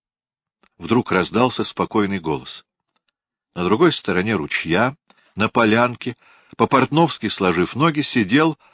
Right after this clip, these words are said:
просыпая сквозь пальцы табак в сложенную углом бумажку, старик.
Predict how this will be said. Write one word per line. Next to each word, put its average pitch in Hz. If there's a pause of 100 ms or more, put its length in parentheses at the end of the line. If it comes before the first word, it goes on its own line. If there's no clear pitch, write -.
(260)
просыпая 123
сквозь -
пальцы 98
табак 95 (180)
в -
сложенную 123
углом 110
бумажку, - (120)
старик. -